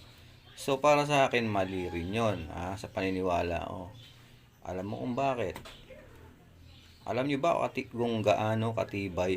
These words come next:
ang original na block kaysa sa, sa replacement na block?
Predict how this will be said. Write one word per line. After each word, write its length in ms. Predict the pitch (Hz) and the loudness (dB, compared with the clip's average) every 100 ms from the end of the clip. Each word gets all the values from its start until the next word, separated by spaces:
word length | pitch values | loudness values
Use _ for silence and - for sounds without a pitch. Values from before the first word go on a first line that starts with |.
| - | 0
ang 320 | 87 87 87 85 85 - - - - | -4 -4 -8 -10 -12 -16 -18 -20 -12
original 640 | 104 107 95 - 104 95 92 | -6 -6 -6 -4 -4 -2 -4
na 160 | 87 | -6
block 320 | 80 80 87 - - - - - - - - - - - - | -6 -4 -4 -6 -16 -18 -18 -16 -20 -20 -20 -20 -20 -16 0
kaysa 320 | 107 107 107 | 2 2 -2
sa, 80 | 107 | 4
sa 140 | 107 104 107 113 - - - - - - - - - - - - | 6 6 4 -2 -8 -12 -16 -18 -20 -20 -18 -18 -18 -18 -14 -8
replacement 720 | 101 117 107 98 110 107 104 | -4 4 4 4 -2 -2 -2
na 80 | 101 | -6
block? 320 | 87 104 | 2 2